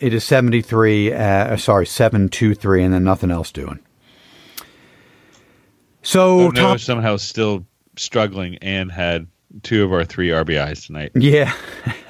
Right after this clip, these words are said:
Speaker 1: <laughs> God, it's amazing how little d'Arnaud has done this series.
Speaker 2: I know.
Speaker 1: After just being otherworldly in the D S. So Tomlin back out there, top of the ninth,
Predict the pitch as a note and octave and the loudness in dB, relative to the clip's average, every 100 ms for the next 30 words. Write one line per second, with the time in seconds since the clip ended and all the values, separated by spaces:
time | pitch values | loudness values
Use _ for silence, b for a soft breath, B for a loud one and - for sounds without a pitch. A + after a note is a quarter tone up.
0 | - _ - _ - - D3+ D3 C3 D3+ | -14 _ -8 _ -20 -4 2 2 4 2
1 | D3+ D3+ D3+ A#2 A#2+ A2+ - G#2+ G#2+ G#2 | 4 4 2 2 2 2 0 0 2 2
2 | G#2+ G#2+ G#2 G2 G2+ F#2+ F#2+ G#2+ G2 F2+ | 0 0 0 0 0 2 0 -2 -4 -4
3 | - G#2+ G#2 G2+ - G#2+ G2+ F#2+ - _ | -4 -2 -4 -6 -4 -2 -2 -4 -10 _
4 | _ F#2 F2+ F2 D#2+ D#2+ B B B B | _ -6 -4 -2 -4 -4 B B B B
5 | B B B B C3 B2+ - B2+ G#2+ C3 | B B B B -2 0 2 0 2 2
6 | B2+ - B2+ A2+ B2+ B2+ A2 F#2+ G2 G2 | 2 2 2 2 2 0 0 0 0 0
7 | F#2+ F#2 - B B B B B B - | 0 -4 -6 B B B B B B -4
8 | A#2 G#2 F#2+ G2 F#2+ F#2+ E2 - - _ | 0 0 0 0 2 2 -2 -10 -20 _
9 | b b b b b b b - F3 F3 | b b b b b b b -4 0 0
10 | - F#3 G#3+ A3+ G3 F#3 F#3 F3+ E3+ F3 | 2 2 4 4 4 4 4 2 2 2
11 | E3 E3 D#3+ D3+ D3+ D#3+ F#3+ F#3 - | 2 2 2 2 2 4 4 2 -2